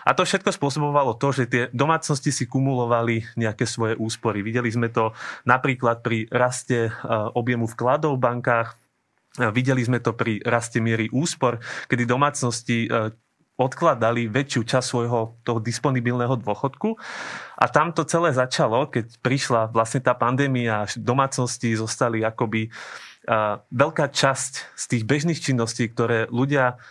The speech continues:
vykonávali, sa presunula do ich domovov. A, a to spôsobilo to, že, a,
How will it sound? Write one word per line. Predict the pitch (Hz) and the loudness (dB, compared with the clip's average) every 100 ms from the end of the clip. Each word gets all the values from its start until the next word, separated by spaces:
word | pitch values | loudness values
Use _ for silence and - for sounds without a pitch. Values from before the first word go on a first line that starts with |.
| - - | -14 -4
vykonávali, | 127 156 139 107 107 120 123 | 0 2 2 2 2 0 0
sa | 113 | -4
presunula | - 127 - 123 120 | -2 -2 0 0 0
do | 110 120 | 0 0
ich | 117 | -2
domovov. | 113 131 135 101 107 160 202 - - - - - | -2 0 0 -2 -2 -2 -4 -12 -18 -16 -18 -6
A, | 110 107 | -2 0
a | - 127 | 2 2
to | |
spôsobilo | 165 - 135 135 160 175 160 131 | 0 0 -2 0 0 2 0 0
to, | 123 135 151 - - - | 0 2 -2 -10 -20 -8
že, | 117 107 123 117 - _ _ | -4 0 2 0 -2 _ _
a, | 117 110 110 | 0 2 0